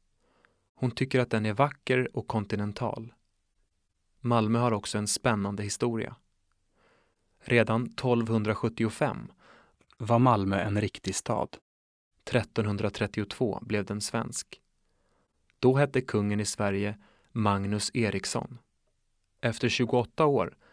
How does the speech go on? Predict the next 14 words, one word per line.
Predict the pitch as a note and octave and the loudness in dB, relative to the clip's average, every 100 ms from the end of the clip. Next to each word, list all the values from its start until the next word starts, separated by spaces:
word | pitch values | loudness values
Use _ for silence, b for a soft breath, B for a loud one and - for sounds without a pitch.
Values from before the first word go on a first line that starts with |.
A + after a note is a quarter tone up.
| b | b
blev | - G#2+ | -2 0
Malmö | A2+ A2 G#2 G#2 | 2 2 0 0
åter | C3 C#3+ C#3 F#2+ | 2 0 0 -4
en | F2+ G#2 | -2 -2
dansk | C#3 D3+ G#2+ - | 0 0 -4 -6
stad. | - - - - _ _ _ _ _ _ _ b b b b b | -6 -6 -8 -10 _ _ _ _ _ _ _ b b b b b
Efter | G2 - A#2+ | -6 -4 -2
ytterligare | A#2 - A#2 B2+ | -2 2 2 2
tio | - B2 G#2+ | 0 0 0
år | G#2 G#2 A2 _ | 0 -2 -4 _
blev | - A#2+ | 2 2
staden | - G#2 G2+ G2+ G2+ | 4 2 2 0 -4
tysk. | - A#2+ - - - _ _ _ _ _ _ _ - | -4 -6 -8 -12 -18 _ _ _ _ _ _ _ -2
Trettonhundranittiofyra | A#2 G2 - G#2+ G2+ G2+ G2+ G2 G#2 - G#2+ A2+ | 0 2 2 2 2 0 0 -2 -6 -2 0 0